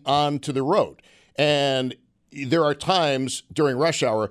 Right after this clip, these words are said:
you can't get to the other lane. You have to stay in the right-hand lane. At least cut the people a break and slow down and allow them to safely merge. If you can't switch lanes, if you can't move over, at least slow down so they can get on the road.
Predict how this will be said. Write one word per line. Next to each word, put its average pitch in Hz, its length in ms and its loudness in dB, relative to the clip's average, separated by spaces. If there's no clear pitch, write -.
you 214 180 0
can't 196 500 -4
get 156 360 -2
to 156 100 -4
the 139 160 0
other 131 180 2
lane. 120 400 -2
You 160 280 0
have 165 380 -2
to 123 80 -10
stay 156 280 0
in 131 80 0
the 120 80 -4
right-hand 120 460 -2
lane. 139 260 0
At 208 140 0
least 247 320 -2
cut - 200 2
the 156 80 -4
people 165 360 -4
a 120 40 0
break 135 520 0
and 156 180 0
slow 165 380 2
down 147 480 0
and 170 140 2
allow 165 320 4
them 170 340 2
to 147 140 -4
safely 135 560 -2
merge. 139 480 0
If 139 160 0
you 185 120 -4
can't 202 420 -4
switch - 440 -2
lanes, 135 460 0
if 120 80 -6
you 123 80 -6
can't 160 300 -6
move 151 320 2
over, 131 400 0
at 170 140 2
least 214 220 -2
slow 165 260 2
down 151 380 0
so - 160 -2
they 175 120 2
can 151 100 -2
get 147 120 2
on 139 140 0
the 120 80 0
road. 143 340 0